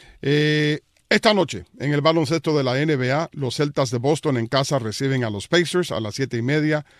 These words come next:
Boston con diecisiete y once. No se crean, tampoco está muy bien que digamos. También los Pistones del Detroit, que son la revelación del año contra los Trailblazers de Portland a las diez P M.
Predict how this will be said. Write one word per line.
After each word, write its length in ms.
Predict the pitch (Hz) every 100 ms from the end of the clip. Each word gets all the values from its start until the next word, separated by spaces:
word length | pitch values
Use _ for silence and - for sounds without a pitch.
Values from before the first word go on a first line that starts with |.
| _
Boston 420 | 131 160 147 160
con 180 | 135 123
diecisiete 640 | 113 113 113 - 156 143
y 80 | 123
once. 340 | 151 143 117 117
No 140 | 143
se 140 | 170
crean, 300 | 170 180 156
tampoco 320 | 123 110 135 120
está 140 | 147
muy 160 | 156 131
bien 160 | 147
que 120 | 147
digamos. 460 | 120 120 123 104 - - - - - _
También 640 | - 151 139 160 190 190 -
los 300 | 175 151 -
Pistones 580 | 143 127 175 175 175 143
del 160 | 160
Detroit, 500 | 143 120 151 165 185
que 120 | 147
son 180 | 123 139
la 140 | 147 131
revelación 640 | 123 120 110 98 143 151
del 160 | 131 123
año 300 | 156 170 165
contra 340 | 135 113 120
los 200 | 110 107
Trailblazers 600 | - 135 123 139 117 117
de 80 | 104
Portland 440 | 104 180 143 170 -
a 80 |
las 160 | 107 110
diez 200 | 127 135
P 200 | 120 117
M. 200 | 117 110